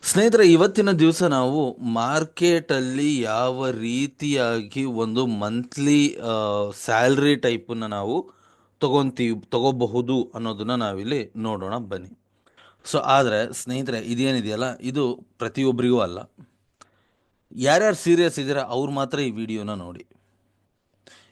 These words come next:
ಯಾಕೆ ಅಂತ ಹೇಳಿದ್ರೆ, ಈ ವಿಡಿಯೋ ಮಾಡ್ತಾ ಇರೋದು ಎಲ್ಲರ ಒಂದು ಒಳಿತಿಗಾಗಿ. ಆ, ಏನಾಗುತ್ತೆ, ಸುಮಾರು ಜನ ಅರ್ಧಂಬರ್ಧ ನಾಲೆಡ್ಜ್ನ ತಿಳ್ಕೊತಾರೆ, ಅರ್ಧಂಬರ್ಧ ನಾಲೆಡ್ಜ್ನ ತಿಳ್ಕೊಂಬಿಟ್ಟು,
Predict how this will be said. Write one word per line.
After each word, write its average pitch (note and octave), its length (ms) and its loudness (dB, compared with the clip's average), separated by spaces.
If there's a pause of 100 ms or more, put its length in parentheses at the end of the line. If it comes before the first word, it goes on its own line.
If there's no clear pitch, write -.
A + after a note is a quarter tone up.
ಯಾಕೆ E3 320 4
ಅಂತ C3+ 200 0
ಹೇಳಿದ್ರೆ, A2 520 -4
ಈ A#2 140 -2
ವಿಡಿಯೋ D3 440 0
ಮಾಡ್ತಾ A#2+ 500 -2
ಇರೋದು G2+ 400 -8 (160)
ಎಲ್ಲರ A#2 380 2
ಒಂದು A2+ 300 -2
ಒಳಿತಿಗಾಗಿ. F#2+ 720 -8 (720)
ಆ, A2+ 260 2
ಏನಾಗುತ್ತೆ, B2 540 0
ಸುಮಾರು A#2+ 340 0
ಜನ A#2+ 180 -2
ಅರ್ಧಂಬರ್ಧ A#2 440 -2
ನಾಲೆಡ್ಜ್ನ A2 480 -4
ತಿಳ್ಕೊತಾರೆ, G#2 560 -6
ಅರ್ಧಂಬರ್ಧ G#2 520 -4
ನಾಲೆಡ್ಜ್ನ G#2 520 -4
ತಿಳ್ಕೊಂಬಿಟ್ಟು, G2+ 800 -10